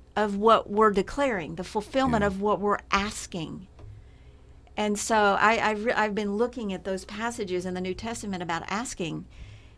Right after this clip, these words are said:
Speaker 1: and just because it, as it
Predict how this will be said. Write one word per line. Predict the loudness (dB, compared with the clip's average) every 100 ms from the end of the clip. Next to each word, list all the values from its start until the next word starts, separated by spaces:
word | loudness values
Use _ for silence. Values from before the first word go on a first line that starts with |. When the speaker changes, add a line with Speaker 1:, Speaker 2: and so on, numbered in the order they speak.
| -8
Speaker 1:
and | -2 0 0 -2 -6 -12 -16 -8
just | -6 -4
because | -6 -2 2 2 0 -8 -2
it, | 0 2
as | 2 2 2
it | -2